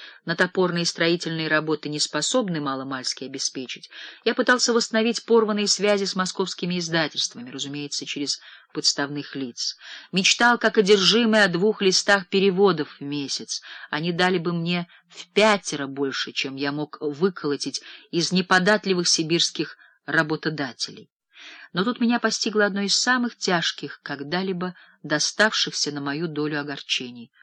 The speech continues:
Почта доставила мне письмо дочери,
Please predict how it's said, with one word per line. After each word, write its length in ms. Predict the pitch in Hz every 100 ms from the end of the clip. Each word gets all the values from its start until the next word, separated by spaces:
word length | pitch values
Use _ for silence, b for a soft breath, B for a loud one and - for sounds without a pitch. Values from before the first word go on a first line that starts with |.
| b _
Почта 480 | 226 247 - - 120 b b b _
доставила 580 | 156 175 - 247 240 208
мне 180 | 196
письмо 420 | 220 202 - 190 196
дочери, 760 | 170 156 151 135 - - 120